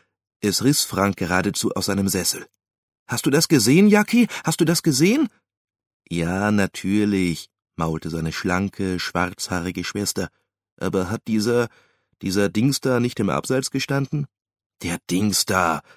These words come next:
Frank tippte sich bezeichnend gegen die Stirn. "Das ist der obercoolste Stürmer seit Scholl, Matthäus? Oder willst du etwa bis Beckenbauer in die Vergangenheit zurückreisen?" "Beckenbauer war kein Stürmer", murmelte Frank,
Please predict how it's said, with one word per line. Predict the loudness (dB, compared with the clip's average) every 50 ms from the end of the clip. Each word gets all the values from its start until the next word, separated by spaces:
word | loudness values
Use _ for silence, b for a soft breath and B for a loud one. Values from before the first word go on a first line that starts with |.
| b b b b _ _ _ _ _ _
Frank | _ -6 -2 -2 -2 -2 -4
tippte | -4 -6 -6 -4 -6 -6
sich | -6 -6 -6 -6
bezeichnend | -8 -6 -4 -4 -4 -4 -4 -4 -4 -6 -4 -2
gegen | -2 -2 0 0
die | -2 -2
Stirn. | -4 -2 -2 -2 -2 -2 -4 -6 _ _ _ _ _ _
"Das | -10 -8 -6
ist | -6 -4 -2
der | -2 -2 0 0
obercoolste | 2 4 4 4 2 2 2 2 2 2 2 0 -2 -2
Stürmer | 0 0 2 4 4 4 4 4
seit | 6 4 4 4 2 0 -6 B B B B B B B _ _
Scholl, | -8 -2 0 2 2 2 2 0 -2 -6 _ _ _ _ _
Matthäus? | -8 -8 -8 -4 -2 0 0 0 0 0 -2 -4 -8 -10 _ _ _ _ _ _ _ -10
Oder | -6 -4 -2 -2
willst | -2 -2 -2 -2
du | -2
etwa | -2 0 0 -2
bis | -2 -2 -4 -4
Beckenbauer | -4 -4 -4 -2 -2 0 0 0 0 0
in | -2 -2
die | -4
Vergangenheit | -4 -4 -4 -2 -2 -2 -2 -2 -4 -4 -4
zurückreisen?" | -4 -4 -4 -4 -4 -4 -4 -4 -2 -2 -2 -4 -6 -10 _ _ _ _ _ _ _ _ _ _ _ _ _ _
"Beckenbauer | -4 -4 -4 -4 -4 -6 -4 -4 -2 -2 -2 0 -2 -2 -2
war | -4 -6 -8
kein | -8 -6 -4 -4 -4 -4
Stürmer", | -4 -6 -6 -4 -4 -4 -2 -2 -2 -2 -2 -4 -6 -10 -16 _ _ _ _ _ _ _
murmelte | -8 -6 -4 -4 -6 -6 -6 -10
Frank, | -10 -6 -4 -2 -2 -2 -4 -8